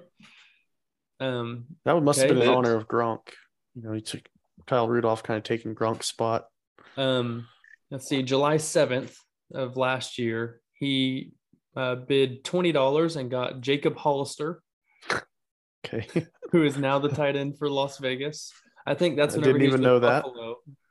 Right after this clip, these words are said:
Speaker 3: I'm a big
Speaker 1: That
Speaker 3: Jacob Hollister fan.
Speaker 1: That's, that's when it, whenever
Speaker 2: Still
Speaker 1: he
Speaker 2: on the
Speaker 1: went to
Speaker 2: roster?
Speaker 1: Buffalo.
Speaker 3: He's one of the best route runners in the league.
Speaker 2: Still on the roster? Still on your
Speaker 3: No.
Speaker 2: roster?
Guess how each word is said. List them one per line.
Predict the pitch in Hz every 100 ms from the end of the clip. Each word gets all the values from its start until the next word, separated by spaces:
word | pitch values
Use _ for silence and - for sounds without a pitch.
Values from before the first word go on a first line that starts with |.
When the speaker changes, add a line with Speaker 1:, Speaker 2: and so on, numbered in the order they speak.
| _ -
Speaker 3:
I'm | 123
a | 120
big | 127 113 113
Speaker 1:
That | 143 139 _
Speaker 3:
Jacob | - 117 117
Hollister | 123 120 117 - 120 -
fan. | 117 117 - _ _ _ _ _
Speaker 1:
That's, | 147 151
that's | - 160 185
when | 180
it, | 175 - - -
whenever | 147 151 147
Speaker 2:
Still | 151
Speaker 1:
he |
Speaker 2:
on | 143
the |
Speaker 1:
went | 143
to |
Speaker 2:
roster? | 139 147 135
Speaker 1:
Buffalo. | 208 131 117 113 117 117 _ _ _ -
Speaker 3:
He's | 147
one | 147
of | 139
the | 123
best | 120 123 -
route | 123 113
runners | 123 120 117
in | 113
the |
league. | 117 117 117 143 _
Speaker 2:
Still | _ - 139
on | 135
the | 131
roster? | 131 143 - 196 - _
Still | - 131
on | 131
your | 139
Speaker 3:
No. | 156
Speaker 2:
roster? | 165 - 196